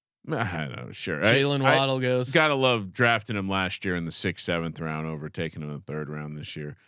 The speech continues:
Speaker 1: I think people are gonna be, he's gonna get overdrafted too, 'cause he'll, if, especially if he ends up on the Chiefs or something like that.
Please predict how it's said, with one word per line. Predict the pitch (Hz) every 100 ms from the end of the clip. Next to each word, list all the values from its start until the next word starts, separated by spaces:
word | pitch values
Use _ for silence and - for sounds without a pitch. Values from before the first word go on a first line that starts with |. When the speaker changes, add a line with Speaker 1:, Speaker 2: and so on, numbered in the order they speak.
| _ _
Speaker 1:
I | 127
think | 143 135
people | 139 127
are | 120
gonna | 117 110
be, | 107 107 113
he's | 139 131
gonna | 190
get | 185 165
overdrafted | 147 135 113 113 120 113 95
too, | 107 107
'cause | 101 -
he'll, | 104
if, | 98
especially | 110 - - 107 - 113
if | 107
he | 113
ends | 104 104
up | 101
on | 101
the | 95
Chiefs | - 95 92 -
or |
something | 85 90 80 85
like | 82 -
that. | 78 78